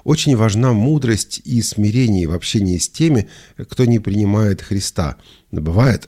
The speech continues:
<clears throat> что это очень сложно и без Бога невозможно. А, верность Даниила, как мне кажется, в его доверии своей жизни Богу. Даниил исполнял волю Божию».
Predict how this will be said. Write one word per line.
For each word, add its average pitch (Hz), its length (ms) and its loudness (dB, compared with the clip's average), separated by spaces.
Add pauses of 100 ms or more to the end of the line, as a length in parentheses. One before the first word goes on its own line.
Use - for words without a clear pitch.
(140)
<clears throat> 151 120 4
что 117 200 -4
это 107 140 -2
очень 131 360 -4
сложно 113 560 0 (500)
и 92 240 -2
без 78 260 -4
Бога 123 260 2
невозможно. 110 680 0 (460)
А, - 180 -4
верность 117 800 0
Даниила, 98 560 2
как 82 220 -6
мне 80 120 -4
кажется, 139 520 0 (180)
в 92 200 -6
его 92 320 -2
доверии 104 720 2
своей 92 380 -2
жизни 110 360 0
Богу. 104 480 -2 (480)
Даниил 147 460 2
исполнял 120 640 0
волю 92 280 -2
Божию». 78 460 -4